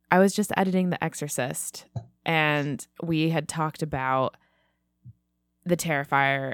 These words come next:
and Art the Clown, and I said, "I need to know why two is worse," and you said, "Read the summary," and the summary didn't clear it up for me.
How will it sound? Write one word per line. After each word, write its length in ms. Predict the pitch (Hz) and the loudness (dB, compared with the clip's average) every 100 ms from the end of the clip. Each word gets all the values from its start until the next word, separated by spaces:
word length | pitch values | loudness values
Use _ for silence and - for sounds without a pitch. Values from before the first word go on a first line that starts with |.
| - | -2
and 140 | 147 | -2
Art 220 | - 135 | -2 -4
the 80 | - | -6
Clown, 420 | - 131 104 87 - | -6 -4 -2 -2 -4
and 320 | 151 143 143 - _ - | -6 -6 -8 -14 _ -2
I 120 | 156 | -2
said, 280 | 156 156 151 - - _ | 0 -2 -2 -4 -12 _
"I 160 | 160 170 | 0 2
need 300 | 180 175 175 | 4 2 0
to 80 | 185 | 0
know 160 | 170 | 2
why 240 | 165 151 147 | 2 0 -4
two 300 | - 156 143 | -4 -2 0
is 180 | 131 147 | -2 0
worse," 400 | 190 208 180 - | 2 2 0 -4
and 120 | 165 | -4
you 40 | |
said, 280 | 156 170 160 | -4 -6 -4
"Read 160 | 160 151 | -4 -4
the 60 | |
summary," 720 | - - 302 233 147 135 151 170 _ - _ _ _ _ _ - | -6 -2 0 0 0 -4 -4 -8 _ -20 _ _ _ _ _ -2
and 180 | 262 | 2
the 80 | 269 | 4
summary 520 | - 254 254 285 349 427 | 4 4 6 6 6 4
didn't 440 | 285 277 269 - | 6 8 6 0
clear 340 | - - 214 208 | -12 -2 2 4
it 60 | |
up 160 | 180 - | 2 0
for 200 | - 139 | -6 -6
me. 280 | 113 - | -6 -10